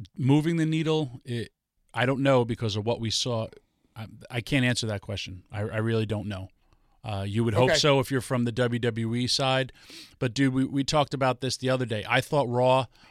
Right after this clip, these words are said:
Speaker 1: was a phenomenal show, and the ratings went down. And then sometimes when I watch Raw and I was like, "Oh, man, this show is horrible,"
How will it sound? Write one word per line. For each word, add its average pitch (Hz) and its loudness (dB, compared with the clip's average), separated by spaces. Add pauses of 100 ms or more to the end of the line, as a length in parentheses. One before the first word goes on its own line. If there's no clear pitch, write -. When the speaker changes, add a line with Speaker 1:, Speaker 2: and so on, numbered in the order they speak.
(100)
Speaker 1:
was 123 2
a 120 -2
phenomenal 123 2
show, 135 2 (400)
and 120 0
the 117 2
ratings 123 2
went 117 0
down. 117 -2 (540)
And 123 4
then 123 4
sometimes 127 2
when 120 0 (320)
I 120 2
watch 117 2
Raw 123 4
and 110 -4
I 110 -2
was 101 -4
like, 107 -8
"Oh, 120 -6
man, 117 -2
this 110 -2
show 120 0
is 98 -4
horrible," 120 2